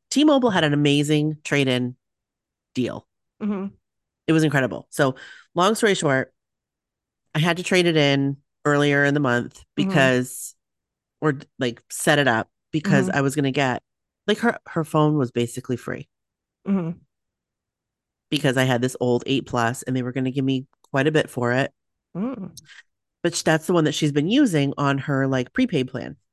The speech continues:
Speaker 2: Mm-hmm.
Speaker 1: So I was like, "Shit, how am I gonna do this?" 'Cause they've been, like, knocking on my door,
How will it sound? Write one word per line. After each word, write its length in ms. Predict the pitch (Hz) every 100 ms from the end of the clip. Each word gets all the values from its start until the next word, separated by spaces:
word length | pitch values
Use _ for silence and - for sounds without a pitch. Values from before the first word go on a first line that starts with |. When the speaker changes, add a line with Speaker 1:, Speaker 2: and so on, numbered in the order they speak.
| -
Speaker 2:
Mm-hmm. 480 | 202 185 185 180 190
Speaker 1:
So 60 | 120
I 60 | 127
was 180 | 127
like, 220 | 127 120 -
"Shit, 320 | - - - _ _ _
how 220 | - 139
am 100 | 131
I 80 | 135
gonna 160 | 139 156
do 160 | 254
this?" 240 | 175 143 -
'Cause 260 | 147 131 -
they've 180 | 147 143
been, 140 | 156
like, 160 | 143 147
knocking 340 | 139 127 135
on 80 | 123
my 120 | 120
door, 320 | 120 107 117